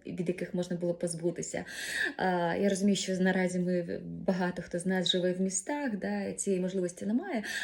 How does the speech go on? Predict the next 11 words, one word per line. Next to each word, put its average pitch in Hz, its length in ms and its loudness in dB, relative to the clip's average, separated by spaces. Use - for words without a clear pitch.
але - 160 -2
можна 349 420 4
замінити 277 560 8
це 233 340 4
і 220 40 8
писати 277 460 0
на 269 100 6
таких 277 380 -2
маленьких, 254 580 6
м, 226 220 4
папірчиках 254 880 4